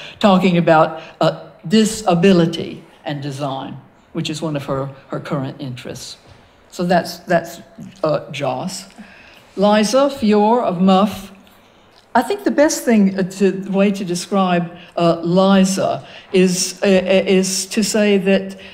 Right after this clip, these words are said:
uh, she will describe herself. <laughs> But the, my favorite Liza story, which she told me, and which is, I think, in her,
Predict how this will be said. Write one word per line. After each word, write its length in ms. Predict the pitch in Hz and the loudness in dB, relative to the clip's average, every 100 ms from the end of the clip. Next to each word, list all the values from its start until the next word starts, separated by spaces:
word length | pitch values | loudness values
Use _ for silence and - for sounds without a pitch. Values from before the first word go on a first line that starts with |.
| - _ - | -20 _ -2
uh, 300 | 208 196 196 | 2 2 2
she 240 | 202 269 | 0 2
will 160 | 262 226 | 4 4
describe 400 | 196 226 190 180 | 2 4 4 6
herself. 580 | 180 - 240 - - - | 4 4 2 2 -2 -8
<laughs> 100 | 294 - 381 381 339 339 - 339 - - - 175 | -2 2 2 0 -2 -2 -12 -12 -8 -10 -6 2
But 520 | - 679 679 - 185 | 2 2 -6 -4 -2
the, 140 | 214 | 0
my 180 | 233 240 | 2 2
favorite 480 | 240 294 302 269 254 | 4 4 4 2 4
Liza 380 | 240 240 226 196 | 4 4 2 0
story, 520 | - 240 220 175 156 | 0 2 2 2 2
which 160 | 175 196 | 0 0
she 180 | 220 202 | 0 2
told 400 | 226 190 190 170 | 4 4 4 2
me, 160 | 143 | -2
and 120 | 151 165 | -2 -2
which 200 | 175 190 | -2 0
is, 160 | 170 | 0
I 100 | - | 0
think, 260 | 170 233 233 | 0 0 -2
in 140 | 180 | -2
her, 340 | 170 165 160 | -2 0 -2